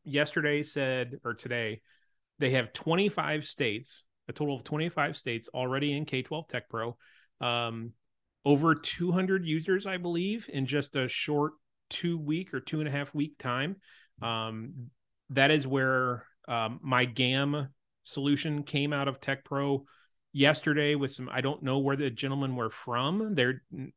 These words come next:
I didn't know them, so they're not in Missouri. Um, but they helped me out with a gam problem. Better help than I got on Reddit.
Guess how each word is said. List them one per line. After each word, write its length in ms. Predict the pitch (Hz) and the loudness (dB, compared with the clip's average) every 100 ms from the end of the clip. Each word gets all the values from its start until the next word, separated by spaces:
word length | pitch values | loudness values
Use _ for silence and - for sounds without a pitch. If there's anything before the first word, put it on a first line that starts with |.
| - | -2
I 180 | 110 | 2
didn't 280 | 139 139 147 | 4 4 2
know 180 | 135 143 | 2 2
them, 200 | 120 123 | 2 -2
so 100 | 127 | -2
they're 140 | 120 | -4
not 180 | 113 127 | 0 0
in 140 | 147 127 | 0 -2
Missouri. 560 | 117 123 127 101 113 - - - - | -4 -2 -2 -2 -6 -10 -20 -10 -2
Um, 320 | 120 117 113 | 2 2 2
but 160 | 117 110 | 0 0
they 160 | 135 123 | 2 2
helped 180 | 151 | 0
me 80 | 151 | -2
out 140 | 131 143 | -2 -4
with 100 | 107 | -6
a 60 | |
gam 340 | 104 120 123 135 | -4 -2 0 0
problem. 540 | 135 127 139 151 143 - _ _ _ _ _ _ _ | 0 0 0 -2 -4 -10 _ _ _ _ _ _ _
Better 420 | 131 156 156 185 | 0 8 8 8
help 400 | 143 180 156 156 - - | 6 4 4 0 -8 -2
than 180 | 135 135 | 2 4
I 140 | 131 | 4
got 260 | 127 127 131 | 6 4 4
on 140 | 123 | 0
Reddit. 440 | 113 117 110 98 | -2 -2 -2 -6